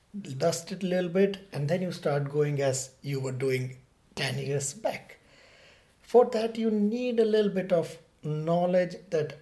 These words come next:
how you were ten years back, how you are right now, what kind of work you were doing in the past, what is your life right now, and this all aspect comes to the play,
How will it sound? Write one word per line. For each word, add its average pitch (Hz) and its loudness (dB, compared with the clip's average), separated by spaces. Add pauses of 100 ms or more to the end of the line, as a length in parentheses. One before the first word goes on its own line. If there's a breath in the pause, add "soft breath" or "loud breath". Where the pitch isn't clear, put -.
(120)
how 170 2
you 165 -2
were 185 0
ten 202 2
years 190 0
back, 175 -4
how 156 0
you 147 0
are 180 2
right 170 -2
now, 160 -2 (520 loud breath)
what 156 0
kind 156 0
of 139 -4
work 170 2
you 160 -4
were 156 0 (180)
doing 147 -2
in 139 -2
the 131 -2
past, 220 -2 (240)
what - -10
is 185 -4
your 175 -2
life 190 -2
right 180 -4
now, 170 -4 (100)
and 156 -8 (120)
this - -6 (100)
all 185 -2 (240)
aspect - -8
comes 165 -4
to 170 -8
the 143 -2
play, 143 -2